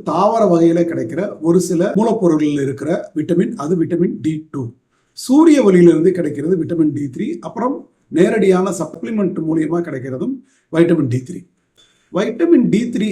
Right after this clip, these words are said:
அப்படின்றது பாத்தீங்கன்னா நம்ம உடலுக்குள்ளர போகும் பொழுது கல்லீரலாலும் கிட்னியாலும் நமக்கு உடம்புக்கு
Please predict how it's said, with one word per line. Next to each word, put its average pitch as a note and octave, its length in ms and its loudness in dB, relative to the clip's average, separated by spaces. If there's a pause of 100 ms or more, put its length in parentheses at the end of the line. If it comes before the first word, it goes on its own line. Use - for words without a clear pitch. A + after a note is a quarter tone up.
அப்படின்றது D#3 480 0
பாத்தீங்கன்னா C3+ 460 -10
நம்ம C3+ 260 -8
உடலுக்குள்ளர E3+ 600 -4 (100)
போகும் D3+ 360 -6
பொழுது G#2+ 340 -8 (560)
கல்லீரலாலும் F#3+ 880 2 (300)
கிட்னியாலும் G3 720 4 (140)
நமக்கு E3 340 0
உடம்புக்கு F#3 380 0